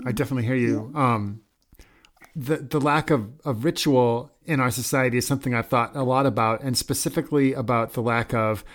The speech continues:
Speaker 1: a rite of passage. Uh, that there's no
Speaker 2: One of 'em, yes.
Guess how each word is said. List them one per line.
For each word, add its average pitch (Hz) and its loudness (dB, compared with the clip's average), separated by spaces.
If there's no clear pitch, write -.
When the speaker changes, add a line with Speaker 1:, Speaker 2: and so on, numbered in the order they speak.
Speaker 1:
a 123 2
rite 120 4
of 107 -4
passage. 113 -2
Uh, 104 0
that 131 -8
there's 127 0
no 131 6
Speaker 2:
One 147 -2
of 131 -2
'em, 170 -6
yes. 147 -8